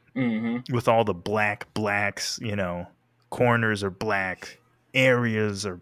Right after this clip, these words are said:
Speaker 2: black. It's just, like, it's, it's heavy. You know,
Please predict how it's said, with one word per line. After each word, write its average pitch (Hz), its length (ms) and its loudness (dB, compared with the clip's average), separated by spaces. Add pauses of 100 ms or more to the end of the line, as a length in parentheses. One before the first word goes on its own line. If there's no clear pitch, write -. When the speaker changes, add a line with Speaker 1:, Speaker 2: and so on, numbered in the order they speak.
(140)
Speaker 2:
black. 101 480 2
It's - 200 -6
just, - 280 -4
like, 85 240 -6
it's, - 380 -8 (1160)
it's 95 180 -6
heavy. 117 460 0 (1400)
You 147 200 2
know, 107 300 0